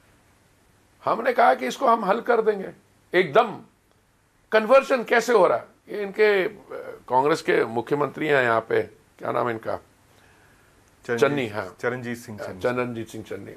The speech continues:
Speaker 1: उन्होंने कहा कि "असी प्यार नहीं दे क-, पाने हैं, इसलिए होंदा है।" अरे मेरे भाई, अगर प्यार की कमी है तो प्यार ज्यादा दे दो ना, पर जो कन्वर्ट कर रहा है वो क्या कर रहा है उस पर भी तो देखिए।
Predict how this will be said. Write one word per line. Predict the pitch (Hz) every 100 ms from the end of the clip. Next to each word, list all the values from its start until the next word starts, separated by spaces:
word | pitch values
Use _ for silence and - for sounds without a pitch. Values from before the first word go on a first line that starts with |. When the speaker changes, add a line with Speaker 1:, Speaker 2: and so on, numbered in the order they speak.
| -
Speaker 1:
उन्होंने | 147 185
कहा | 180 170 190
कि | 196 196 185 - _ _ _ _ -
"असी | 151 196
प्यार | - 165 143 156 175
नहीं | 175 170
दे | 143 143
क-, | 139
पाने | 127 110 117 113 117
हैं, | 123
इसलिए | 123 120 131 131
होंदा | 98 92 95
है।" | 92 _ _ -
अरे | 98 104 101
मेरे | 95 95 95
भाई, | 87 80 87 90 - _ _ _ _ _ _ _ _ _ _ _ _ _ -
अगर | 120 135
प्यार | 110 120 113 127 143
की | 156
कमी | 143 135 135
है | 151
तो | 147 143
प्यार | - 120 123 123
ज्यादा | 120 120 127
दे | 117 113
दो | 110
ना, | 117 147 95 _ _ _ _ _ _ _ _ _ _ _ _
पर | 135
जो | 113 160
कन्वर्ट | 170 147 147 160 180
कर | - 160
रहा | 185
है | 196
वो | 165 190
क्या | 214 214
कर | 208 185
रहा | 190
है |
उस | 180
पर | 214 220
भी | 226
तो | 233
देखिए। | 196 196 247